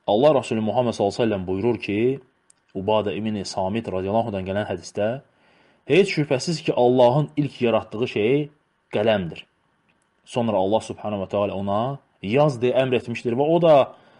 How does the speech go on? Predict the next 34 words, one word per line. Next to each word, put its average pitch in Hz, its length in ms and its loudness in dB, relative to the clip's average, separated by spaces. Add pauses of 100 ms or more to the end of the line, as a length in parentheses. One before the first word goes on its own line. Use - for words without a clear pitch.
(160)
Allah 127 260 4
subhanahu 139 440 -2
wa 117 40 -2
ta'ala, 123 280 4
ya 135 200 6
Rəbbim, 117 320 0
nə 156 120 4
yazım?" 143 440 4 (600)
Allah 107 200 2
Taala 113 300 2
buyurur 107 240 -2
ki, 107 140 -12
qiyamətin 104 600 -2
qopacağı 107 500 -4
vaxta 104 340 -2
qədər 107 440 0 (520)
nə 131 140 0
baş - 200 -4
verəcək, 104 320 -8
hər - 140 -12
bir 135 120 -10
şeyin 120 220 -10
qədərini 98 460 -4
yaz. - 260 -10 (1400)
Hər 139 220 0
bir 101 100 -4
şeyin 127 280 -8
qədərini 98 500 -4
yaz. - 220 -16 (1200)
Başqa 151 320 4
bir 190 100 6
hədisdə 151 400 2 (100)
də 107 100 2 (180)
isə 117 320 0